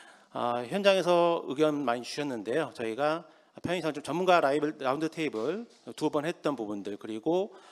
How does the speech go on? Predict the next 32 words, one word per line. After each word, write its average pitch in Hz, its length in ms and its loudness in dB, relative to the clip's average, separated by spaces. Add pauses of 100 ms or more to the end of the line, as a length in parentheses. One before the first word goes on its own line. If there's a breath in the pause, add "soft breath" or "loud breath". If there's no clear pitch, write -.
(180 loud breath)
어, 98 200 -6
지금 117 180 -6
온라인 165 280 6
상황에서도 123 560 -2
실시간을 147 380 -4
받고 117 280 -6
있었던 107 320 -10
그런 104 180 -12
부분들을 110 520 -6 (220 loud breath)
조금 127 220 -10
구분해가지고 127 640 -2
간단히 104 300 -12
말씀드리도록 98 680 -12
하겠습니다. 98 520 -10 (440 loud breath)
먼저 127 160 -6
라운드 147 300 0
테이블에서 156 340 0
말씀 110 280 -4
주신 - 220 -10
부분들은 113 640 0 (400 loud breath)
저희가 107 280 -4
아까 143 360 4
서두에 160 380 -4
말씀드린 101 520 -4
기타 - 280 -4
시설에 156 320 -2
대한 127 240 0
부분이 117 240 -6
너무 120 260 -2
이제 127 260 -4 (320 loud breath)
많이 127 300 -4
여-, 113 120 -2